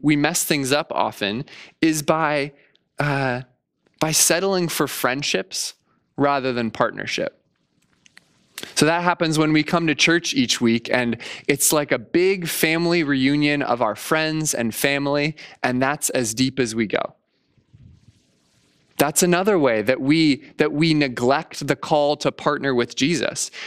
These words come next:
because sometimes we want the fellowship piece, we want the koinonia, we want the munchkins, but we don't want the partnership. We don't want the missional focus.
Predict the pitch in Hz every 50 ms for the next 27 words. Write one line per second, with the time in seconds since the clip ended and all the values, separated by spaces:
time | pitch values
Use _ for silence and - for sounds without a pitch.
0 | - - 175 165 - 190 160 143 - - - - - - 185 208 220 214 202 180
1 | 151 151 170 180 185 190 190 185 - 156 - - - 156 139 160 175 185 185 -
2 | 214 202 202 - 214 226 240 - - - - - _ _ _ _ - 160 180 190
3 | 196 190 185 - 165 - - 196 190 196 196 180 165 151 151 165 185 208 220 190
4 | 185 185 190 190 190 190 190 175 151 147 151 165 196 190 - - - 226 240 247
5 | 254 240 - - - - - - - 175 175 185 170 202 190 214 220 208 214 214
6 | 214 214 185 - - - 190 240 247 202 170 151 - - 120 101 - - 147 180
7 | 208 220 226 214 - - 151 143 151 160 185 - - - 190 185 180 - - 175
8 | 175 226 - - - - - - - -